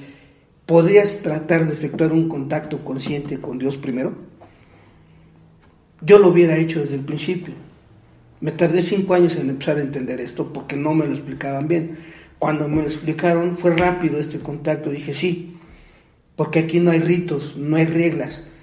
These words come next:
Es él y yo sin intermediarios". Entonces empiezo a entender lo que me quiere decir este capítulo.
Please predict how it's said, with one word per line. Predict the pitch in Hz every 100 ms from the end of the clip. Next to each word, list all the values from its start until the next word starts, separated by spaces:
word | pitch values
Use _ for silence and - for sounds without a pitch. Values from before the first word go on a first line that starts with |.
| - _ _ -
Es | 165 165 -
él | 185 202 196
y | 151
yo | 156 202
sin | - 151
intermediarios". | 139 135 135 135 139 147 143 131 - - - _ _ _ _ _ _
Entonces | 156 160
empiezo | 175 170 180 180
a | 180
entender | 170 175 175 165 165
lo | 160 147
que | 147
me | 143 143
quiere | 170 165
decir | 160 160
este | 165 160 151
capítulo. | 139 - 175 165 135 139